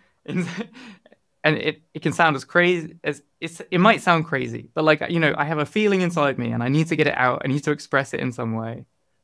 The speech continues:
right? Like, maybe I need, I, like, pick up a musical instrument, play some music, or I put some shapes on the screen that kind of represents how I'm feeling, right? So, like, this,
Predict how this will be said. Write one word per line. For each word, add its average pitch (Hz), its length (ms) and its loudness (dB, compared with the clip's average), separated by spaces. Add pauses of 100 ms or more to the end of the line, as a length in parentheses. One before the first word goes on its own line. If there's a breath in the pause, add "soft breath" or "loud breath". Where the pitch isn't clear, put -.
(100)
right? 117 320 -4 (260)
Like, 123 220 4
maybe 139 260 4
I 143 60 6
need, 143 260 0
I, 139 220 0 (200)
like, 127 280 -4
pick 165 160 -6
up 135 180 -4 (400)
a 147 60 -2
musical 139 280 0
instrument, 117 420 -4
play 127 120 -4
some 123 140 -4
music, 113 400 -6
or 123 240 4
I 120 180 2 (480 soft breath)
put 196 180 0
some 170 200 0
shapes 143 320 0
on 123 80 -4
the 120 40 -8
screen 110 380 -8 (160)
that 143 140 0
kind 175 260 2
of 117 140 -2
represents 131 440 -8
how 131 140 -4
I'm 117 120 -2
feeling, - 340 -10 (360)
right? 117 300 -4 (280 soft breath)
So, 202 180 8
like, 202 300 4 (540 soft breath)
this, 220 340 4